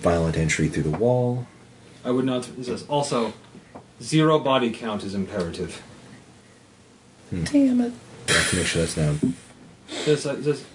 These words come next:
Speaker 2: "I believe, I believe your friend is capable of non-violently k-, taking someone down rather than just killing them."
Speaker 1: He's really good with
Speaker 3: I'm not
Speaker 1: with
Speaker 3: there.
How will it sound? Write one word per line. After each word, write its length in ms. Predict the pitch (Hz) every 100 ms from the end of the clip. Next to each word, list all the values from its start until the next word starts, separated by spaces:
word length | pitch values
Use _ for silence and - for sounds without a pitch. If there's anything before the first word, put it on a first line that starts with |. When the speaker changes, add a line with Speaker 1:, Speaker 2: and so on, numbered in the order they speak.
| -
Speaker 2:
"I 80 | 160
believe, 260 | 160 175 165
I 320 | 147 - 139
believe 240 | 131 190 180
your 120 | 180
friend 240 | 185 165
is 140 | 156 -
capable 520 | - 151 143 143 135
of 160 | 131 - - - -
non-violently 920 | 113 135 143 123 123 135 135 123 131 131
k-, 140 | -
taking 340 | - 131 139 131
someone 440 | - 127 127 123
down 380 | 120 120 123 120
rather 200 | 117 117
than 220 | 117 120
just 280 | 127 127 -
killing 320 | 120 110 110
them." 200 | 110 117 - - - - - -
Speaker 1:
He's 220 | 110 95
really 200 | 120 107
good 120 | 101
with 180 | 85 -
Speaker 3:
I'm 100 | 165
not 100 | 233
Speaker 1:
with 80 | 247
Speaker 3:
there. 220 | 277 -